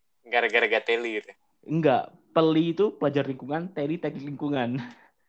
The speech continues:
Speaker 1: Cok, Peli
Speaker 2: Akhirnya
Speaker 1: Teli.
Speaker 2: ya,
Speaker 1: Peli
Speaker 2: Peli
Speaker 1: Teli.
Speaker 2: Teli. Ya, Peli Teli.
Speaker 1: Cok,
Speaker 2: Peli
Speaker 1: namanya,
Speaker 2: Gateli.
Speaker 1: namanya nggak
Speaker 2: Musuh,
Speaker 1: bener.
Speaker 2: cok.
Speaker 1: Hah?
Speaker 2: Ta-, tapi akhirnya dia diganti angkatan jadi Gua Teli, generasi unggul arek teknik lingkungan.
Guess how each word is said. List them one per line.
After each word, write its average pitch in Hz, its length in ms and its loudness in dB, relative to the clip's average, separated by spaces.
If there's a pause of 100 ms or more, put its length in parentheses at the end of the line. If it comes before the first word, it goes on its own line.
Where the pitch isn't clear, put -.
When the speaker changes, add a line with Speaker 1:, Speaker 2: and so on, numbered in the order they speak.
(640)
Speaker 1:
Cok, 127 880 -10
Peli 139 280 8
Speaker 2:
Akhirnya 208 80 6
Speaker 1:
Teli. 127 280 6
Speaker 2:
ya, - 80 -20 (360)
Speaker 1:
Peli 262 240 4
Speaker 2:
Peli 170 80 4
Speaker 1:
Teli. 185 160 6
Speaker 2:
Teli. 185 320 0 (200)
Ya, 147 160 -4 (160)
Peli 160 320 -2
Teli. 156 360 -2 (920)
Speaker 1:
Cok, - 120 -4
Speaker 2:
Peli 170 120 0
Speaker 1:
namanya, 123 200 2
Speaker 2:
Gateli. 151 360 0 (720)
Speaker 1:
namanya 143 400 4
nggak 156 200 2
Speaker 2:
Musuh, 185 120 2
Speaker 1:
bener. - 120 -12
Speaker 2:
cok. 131 100 -6 (680)
Speaker 1:
Hah? 151 160 2 (240)
Speaker 2:
Ta-, - 200 -4 (520)
tapi 131 200 -4
akhirnya 196 240 -4
dia 165 200 -2
diganti 131 360 -6
angkatan 147 280 -6
jadi 135 120 -10
Gua 120 200 -6
Teli, 147 480 -8 (160)
generasi 117 520 -12
unggul 127 400 -10
arek 113 240 -10
teknik - 280 -18
lingkungan. 123 560 -12